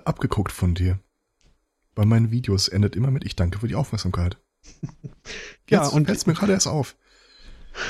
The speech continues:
Speaker 2: Ich hab's von Götz Alsmann abgeguckt, der zu Ende jeder Zimmerfrei-Sendung erst bei allen und vor allem aber sich selbst gedankt hat.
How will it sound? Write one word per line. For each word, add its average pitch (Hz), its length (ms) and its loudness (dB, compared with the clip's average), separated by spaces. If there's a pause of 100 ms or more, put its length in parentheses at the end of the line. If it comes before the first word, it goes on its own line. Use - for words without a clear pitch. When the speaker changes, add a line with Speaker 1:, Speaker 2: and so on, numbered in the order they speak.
(260)
Speaker 2:
Ich 175 240 2
hab's 202 280 0
von 170 440 2
Götz 165 240 0
Alsmann 143 380 2
abgeguckt, - 800 -4
der 127 420 0 (460)
zu 135 200 0
Ende 139 260 2
jeder 135 320 2
Zimmerfrei-Sendung 123 960 0
erst 131 220 -2
bei 120 240 0
allen 143 440 2
und 131 160 -4
vor 139 160 0
allem 135 120 0
aber 127 220 2
sich - 220 -10
selbst - 300 -2
gedankt 123 340 -2
hat. 131 180 0